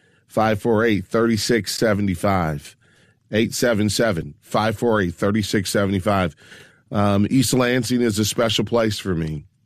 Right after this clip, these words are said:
M S U is a special place for me. As a matter of fact, most days, if I don't have to dress for some event or outing, you'll probably find me in, um, a Michigan State sweatshirt,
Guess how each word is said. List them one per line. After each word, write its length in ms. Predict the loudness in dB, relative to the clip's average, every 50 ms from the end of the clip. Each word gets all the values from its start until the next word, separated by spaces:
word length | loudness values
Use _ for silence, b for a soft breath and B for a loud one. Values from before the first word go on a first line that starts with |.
| _ _ _ _ _ _
M 160 | 0 0 2 2
S 180 | 0 0 0
U 140 | 2 2 2
is 140 | 2 2 0
a 60 | -2
special 440 | -2 0 0 0 0 0 -2 -2 -2
place 480 | 0 0 0 0 0 -2 -4 -8 -12 b b b b b b b
for 160 | b -2 0
me. 240 | 2 2 2 2 2
As 180 | 2 0 2 2
a 40 | 0
matter 220 | 0 2 0 -2
of 60 | -2
fact, 380 | 0 0 2 2 2 0 -2 -2
most 380 | -2 -2 0 0 -2 -2 0
days, 520 | 0 2 2 4 4 4 2 2 0 -6 -12 b b b b b b b b b
if 80 | -4
I 60 | 0
don't 180 | 0 2 2 2
have 140 | 0 0 -2
to 100 | -4 -8
dress 360 | -4 -2 0 0 0 0 -2
for 220 | -6 -4 -2 -2 -2
some 280 | 0 0 0 2 2
event 560 | 2 0 2 2 2 2 2 2 2 0 -2 -2
or 180 | -4 -4 -4 -4 -4
outing, 540 | -2 0 0 2 2 2 2 2 0 -2 -4 b b b b b b b b b b
you'll 220 | -6 -2 0 0 0
probably 400 | 2 2 2 2 2 2 0 0
find 380 | 0 0 0 2 2 2 2
me 340 | 2 2 2 2 0 0 0
in, 160 | 0 0 0 0
um, 520 | 0 0 0 0 0 -2 -2 -6 -8 -12 -20 _ _ _ _ _ -6 -4
a 80 | 0
Michigan 420 | 0 2 2 2 0 0 0 0 0
State 320 | 0 0 0 0 0 0
sweatshirt, 600 | -2 0 0 0 0 0 0 0 2 2 2 0